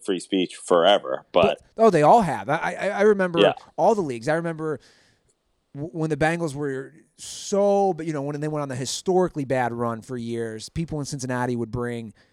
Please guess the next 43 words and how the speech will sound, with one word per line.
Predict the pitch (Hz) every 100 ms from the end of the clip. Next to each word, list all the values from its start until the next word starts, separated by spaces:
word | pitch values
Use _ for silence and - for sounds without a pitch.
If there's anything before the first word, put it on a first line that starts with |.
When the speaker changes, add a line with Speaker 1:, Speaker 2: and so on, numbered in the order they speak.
| _
Speaker 2:
Mike | 131 131 -
Brown | 139 123
sucks | - - 127 120
banners, | - 123 110 107 107 104 - - _ _ _ _
and | 110 113 113 107 107 95 _ -
they'd | 120 120
instantly | 135 135 127 117
have | 113 107
him | 110
removed. | 110 110 113 113 110 98 -
Or, | 113 113 110 107
you | 117
know, | 113
that | 110
one | 120 123
guy | 117
used | 120 110
to, | 110
I |
don't | 104 - _ -
know | 127
if |
you | 127
know |
this, | 123
there, | 127 139 147
there | 147
was |
a | 135
guy | 175
who | 175
used | 165
to | 139
fly | - 151 135
a | 113
plane | - - 135 143 120
with | 104 104
a |
sign | - 131 120 117 98 -
over | 120 127 127
the | 113
Bengals | 113 113 107
stadium. | - 120 120 113 95 80